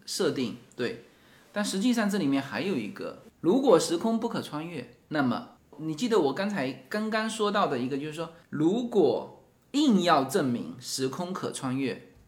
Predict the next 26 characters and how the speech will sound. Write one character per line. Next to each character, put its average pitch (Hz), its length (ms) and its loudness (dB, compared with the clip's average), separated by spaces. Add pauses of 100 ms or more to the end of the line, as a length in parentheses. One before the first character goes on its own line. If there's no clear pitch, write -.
(260)
那 139 100 -4
这 131 160 -2
里 135 120 2
面 123 220 2
就 123 200 -2
有 107 100 -2
多 147 200 -2
重 147 180 -8
空 120 160 -10
间 117 160 -10
的 110 80 -10
问 104 180 -14
题， - 200 -20
就， 156 120 -10
就， 180 220 -10
就 240 200 0
有 147 180 6
平 160 200 -4
行 190 180 -2
宇 117 120 -4
宙 175 180 -2
的 110 340 -4
这 139 140 -4
个 110 100 -8
观 110 260 -8
点。 104 180 -12